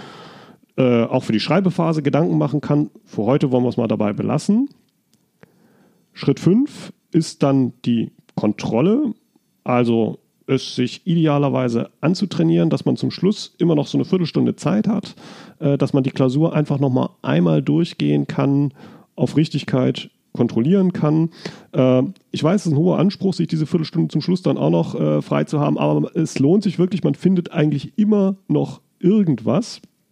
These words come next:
Man kann das zum Beispiel auch trainieren, indem man Übungsklausuren, äh, mal trainiert, auf, äh, statt auf fünf Stunden auf vier Stunden und dreißig Minuten zu schreiben. Also so gewissermaßen das Unterbewusstsein daran gewöhnt, dass man da noch so einen Puffer hat zum Schluss.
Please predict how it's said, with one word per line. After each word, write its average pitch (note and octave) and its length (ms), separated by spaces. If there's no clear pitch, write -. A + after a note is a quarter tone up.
Man G2+ 140
kann A2+ 220
das A#2 200
zum A2+ 100
Beispiel A2+ 240
auch A#2+ 120
trainieren, A#2+ 340
indem B2+ 220
man A#2+ 200
Übungsklausuren, C#3 1200
äh, A#2+ 160
mal A#2 180
trainiert, C3 460
auf, C3+ 360
äh, C#3 220
statt C3+ 200
auf C#3 100
fünf D#3 200
Stunden D3 360
auf - 180
vier D3 220
Stunden C#3 260
und B2 100
dreißig A2+ 360
Minuten D#3+ 340
zu - 140
schreiben. - 460
Also - 220
so B2+ 320
gewissermaßen B2+ 460
das - 80
Unterbewusstsein C3+ 720
daran A#2+ 280
gewöhnt, C3+ 420
dass C3+ 120
man B2+ 120
da B2 120
noch B2 120
so - 80
einen - 80
Puffer D#3 280
hat D#3+ 180
zum D3+ 240
Schluss. E3+ 360